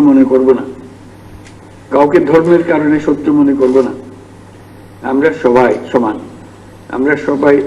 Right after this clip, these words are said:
একই পরিবারের সদস্য, কেউ কারো উপরে না, কেউ কারো নিচে না। এই ধারণা আমরা জাতীয় জীবনে প্রতিষ্ঠিত করতে চাই। আমরা সকল রাষ্ট্রের সঙ্গে বন্ধুত্ব বজায় রাখব। আমাদের পররাষ্ট্রনীতির ভিত্তি হবে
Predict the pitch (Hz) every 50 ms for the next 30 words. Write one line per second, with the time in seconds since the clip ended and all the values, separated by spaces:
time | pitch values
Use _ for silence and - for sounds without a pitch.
0 | 131 131 123 - 143 123 131 131 123 120 123 120 123 120 117 - - - 123 -
1 | 131 - - - - - - - - - - - - - - - - - - -
2 | - - - - - - - - - - - - - - - 143 151 156 151 156
3 | 156 165 170 156 143 - 147 147 156 156 170 185 - - - - - - - -
4 | - - - - - - - - - - - - - - - 151 151 156 151 151
5 | 139 143 151 143 135 131 131 131 151 139 - - - - - - - - - -
6 | - - - - - - - - - - - - - - - 143 147 151 147 143
7 | 156 156 160 156 160 151 143 143 143 143 139 135 139 135 - 139 139 135 131 135
8 | 131 135 131 131 127 135 131 - - 139 135 160 - - 143 127 127 123 120 123
9 | - - - - - - - - - - - - - - - - - - - 113
10 | 120 139 160 - - 170 160 165 175 175 175 175 175 175 - - - 131 143 147
11 | 143 - - 170 165 170 - - 165 170 165 175 180 - 147 156 170 180 180 185
12 | 190 - - - 139 135 120 123 120 110 101 104 - - - - - - - -
13 | - - - - - - 120 131 - 175 180 175 175 - 160 160 160 165 165 160
14 | - - 165 165 165 160 175 175 170 160 185 - - - - 160 156 170 160 170